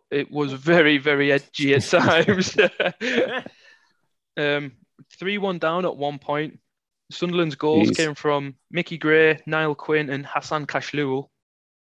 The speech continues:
Speaker 2: <laughs>
Speaker 1: And, uh, so I just had to kind of, uh, to, I had to bring them back on. So I brought Carbone and Matt Jansen off the bench, and Carbone goes and gets a hat-trick.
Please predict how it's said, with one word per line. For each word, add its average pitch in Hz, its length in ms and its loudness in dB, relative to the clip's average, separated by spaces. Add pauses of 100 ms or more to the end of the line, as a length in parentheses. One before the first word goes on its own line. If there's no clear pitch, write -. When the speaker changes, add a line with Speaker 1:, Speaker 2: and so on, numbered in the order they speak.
(200)
Speaker 2:
<laughs> - 720 2 (1400)
Speaker 1:
And, 156 160 2
uh, 139 520 2 (1700)
so 156 140 -4
I 143 100 0
just 147 200 -12
had - 200 -8
to 139 200 0
kind 143 300 -2
of, 135 280 -6 (920)
uh, 139 140 -10
to, 139 140 -6 (120)
I 143 80 0
had 156 120 -2
to 160 100 -4
bring 147 180 0
them 131 100 -2
back 139 240 -2
on. 151 180 0
So 143 140 0
I 147 40 2
brought 160 320 2
Carbone 156 560 0
and 147 100 -6
Matt 143 140 -8
Jansen 143 400 -8
off 143 120 -10
the 139 80 -6
bench, 143 340 0
and 139 180 -8
Carbone 143 500 2
goes 143 240 0
and 139 60 -12
gets 135 180 -6
a 131 60 -6
hat-trick. 147 580 -4